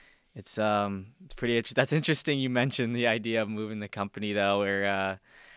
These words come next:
or kinda, like, the support, the local support. I do, uh, I do definitely feel that, too. Like, it's, um, it's definitely a game, a game changer being somewhere here. Like, uh,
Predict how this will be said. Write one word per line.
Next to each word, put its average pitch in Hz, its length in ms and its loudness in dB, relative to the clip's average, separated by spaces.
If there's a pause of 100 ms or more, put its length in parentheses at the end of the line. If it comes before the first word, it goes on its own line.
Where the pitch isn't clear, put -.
or 110 80 -10
kinda, 110 260 0
like, 104 180 0
the - 80 -4
support, 110 560 -2
the 110 100 -4
local 107 300 0
support. 110 420 -2
I 107 100 2
do, 113 280 -2
uh, 98 320 0
I 104 100 -4
do 107 160 -4
definitely 101 380 -4
feel 98 260 -6
that, 90 240 -2
too. 92 240 -4
Like, 87 340 -6 (360)
it's, - 220 -10
um, 98 400 -2 (360)
it's - 180 -18
definitely 104 380 -4
a 92 40 -6
game, 95 420 -4
a 98 80 -10
game 101 240 -4
changer 95 400 -6
being 90 240 -8
somewhere 90 400 -8
here. 90 340 -6
Like, 90 340 -10
uh, 87 200 -8